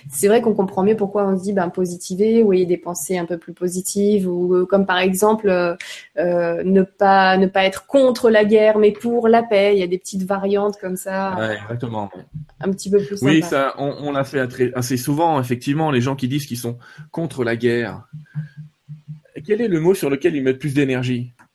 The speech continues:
Speaker 2: Contre ou guerre ? Il faut bien y réfléchir parce que c'est le mot le plus fort qui va gagner.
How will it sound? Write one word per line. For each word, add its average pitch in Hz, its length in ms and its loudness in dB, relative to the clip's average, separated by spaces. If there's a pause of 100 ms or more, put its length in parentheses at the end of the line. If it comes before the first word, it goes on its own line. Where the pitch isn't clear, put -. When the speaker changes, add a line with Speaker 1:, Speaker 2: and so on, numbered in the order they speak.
(400)
Speaker 2:
Contre - 580 -4 (560)
ou 143 100 -2
guerre ? 120 400 -2 (800)
Il - 80 -20
faut 147 80 -2
bien 180 120 2
y 175 60 0
réfléchir 160 460 -2
parce 139 180 -2
que 139 280 -4 (420)
c'est - 200 -2
le 151 60 2
mot 160 100 4
le 160 60 2
plus 165 140 -6
fort 180 260 2
qui - 80 -6
va 131 100 0
gagner. 120 340 -2